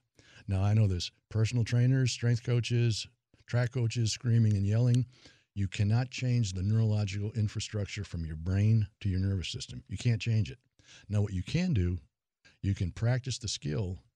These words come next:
and get better. You can practice a stance, a start. There's things that I could teach that would help you run faster,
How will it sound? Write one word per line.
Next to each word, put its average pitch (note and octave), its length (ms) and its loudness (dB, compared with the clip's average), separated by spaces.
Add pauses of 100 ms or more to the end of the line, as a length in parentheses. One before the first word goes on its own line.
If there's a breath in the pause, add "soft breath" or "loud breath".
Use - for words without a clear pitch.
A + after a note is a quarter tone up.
(120)
and G2+ 100 -2
get F#2 160 -4
better. F#2 360 0 (160)
You F#2 100 -4
can F2 140 -4
practice G2 420 -4
a D#2+ 60 -10
stance, A#2 640 -2 (440)
a - 40 -10
start. - 540 -4 (200)
There's F#2+ 180 -4
things A#2+ 260 4
that G#2+ 100 0
I G#2 80 2
could E2+ 180 -8
teach - 320 -6 (320 loud breath)
that G2+ 140 -6
would F#2+ 280 -4
help A2 280 -4
you G2+ 260 0 (240 soft breath)
run B2+ 220 2
faster, F2 540 -6